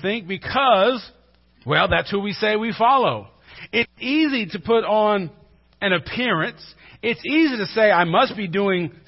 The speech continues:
something Christian. I must be sounding Christian. I have the right terminology. I use the right books. I come to the right kind of places." But friends, that's only, I believe, half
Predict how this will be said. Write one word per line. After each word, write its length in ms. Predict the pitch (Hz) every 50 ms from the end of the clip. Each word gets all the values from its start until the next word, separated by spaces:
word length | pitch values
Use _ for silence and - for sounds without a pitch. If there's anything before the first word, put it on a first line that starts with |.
| - -
something 380 | 214 220 240 233 - 196 175
Christian. 640 | 143 - - 196 190 - - - - 139 151 208 226 - - - - -
I 140 | 160 214
must 260 | 220 247 277 262 - -
be 160 | 247 240 214
sounding 560 | - - - 214 226 254 254 247 226 208 190
Christian. 460 | - - 190 180 - - - 202 202
I 100 | 196 202
have 320 | 180 202 247 262 254 226 175
the 120 | 202 190
right 300 | 175 196 226 247 240 190 - - - - - -
terminology. 1000 | 233 240 226 214 196 190 196 220 240 233 220 196 151 147 165 165 196 220 - _ - - - -
I 100 | - 190
use 300 | 202 185 240 277 277 226 170
the 100 | 208 190
right 260 | 214 247 247 226 - - - - - -
books. 400 | 131 120 226 254 247 226 - -
I 120 | 202 202
come 220 | - 220 240 254 247
to 120 | - 226
the 80 | 196 190
right 300 | 190 220 226 233 190 156
kind 260 | - 214 214 214 208
of 160 | 196 185 156
places." 500 | - - 240 269 277 240 - - 185 147 113 - - - _ -
But 120 | - 185
friends, 340 | - - 254 262 254 247 180 190
that's 320 | 262 285 320 285 - -
only, 260 | 240 214 208 208 208
I 160 | 190 170 175
believe, 400 | 170 156 165 185 190 196 190 175
half 600 | 139 - - - 214 226 240 254 269 285 302 294